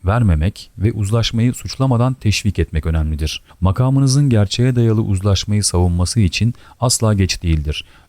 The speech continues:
Lütfen Amerika Birleşik Devletleri'ndeki ve Erivan'daki Ermeni Devrimci Federasyonu arşivlerine kamunun tam erişimini teşvik edin. Lütfen Türk ve Ermeni iki topluluğa da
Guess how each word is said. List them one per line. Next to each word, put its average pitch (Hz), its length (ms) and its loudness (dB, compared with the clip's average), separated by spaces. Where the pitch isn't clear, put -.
Lütfen 110 380 0
Amerika 101 500 2
Birleşik 98 440 0
Devletleri'ndeki 95 960 0
ve 82 300 -2
Erivan'daki 107 720 0
Ermeni 101 460 2
Devrimci 90 420 2
Federasyonu 101 640 0
arşivlerine 85 760 0
kamunun 123 400 2
tam 131 240 -2
erişimini 101 500 2
teşvik - 460 -2
edin. 78 240 0
Lütfen 120 400 0
Türk 131 340 -2
ve 123 60 2
Ermeni 104 500 2
iki 87 300 -2
topluluğa 85 600 0
da 104 140 0